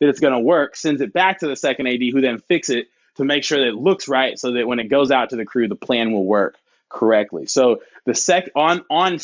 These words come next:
on a, on a feature set, that is the duty of the second A D, who then will send it to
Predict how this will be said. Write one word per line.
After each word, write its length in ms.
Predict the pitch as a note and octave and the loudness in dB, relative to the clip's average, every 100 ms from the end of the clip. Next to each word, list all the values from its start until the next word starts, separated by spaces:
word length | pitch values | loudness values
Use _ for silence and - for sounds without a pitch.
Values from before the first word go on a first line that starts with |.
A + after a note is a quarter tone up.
| - | -6
on 180 | D3 D3+ | -4 -2
a, 140 | C3 B2 | -2 -2
on 120 | C3+ | -4
a 80 | C#3 | -4
feature 460 | B2 F#3 F#3 D#3+ C3+ | -6 -4 -2 0 -2
set, 400 | - C3 G#2 G#2 | 0 -2 -2 -2
that 260 | C3+ C#3 - | -2 -2 -4
is 300 | C3+ B2 G2+ | -8 -8 -10
the 100 | G#2 | -4
duty 280 | B2+ B2+ | 2 2
of 100 | A#2 | 2
the 80 | G#2 | -2
second 460 | - C#3+ B2+ A#2+ G#2 _ _ - | -2 -2 -2 -4 -10 _ _ -8
A 180 | B2 B2 | -2 -2
D, 220 | A2+ C3 | 2 4
who 280 | A#2 D#3 C3 | 4 4 4
then 360 | B2+ F3 F3 D#3 | 4 4 4 4
will 300 | D3 E3+ D3+ | 4 4 2
send 480 | - - F#3+ F#3+ D3 | -2 0 2 4 2
it 220 | C3 _ | 2 _
to 440 | D#3 C#3+ C3 B2 | 4 4 4 -2